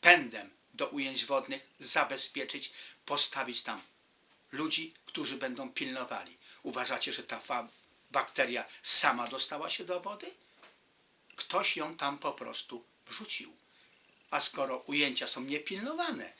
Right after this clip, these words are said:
więc pierwszy lepszy, czy to muzułmanin, czy to ktoś, kto jest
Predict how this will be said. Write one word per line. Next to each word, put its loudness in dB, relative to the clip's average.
więc -2
pierwszy 2
lepszy, -2
czy -6
to 0
muzułmanin, -8
czy 0
to -2
ktoś, 0
kto -6
jest 0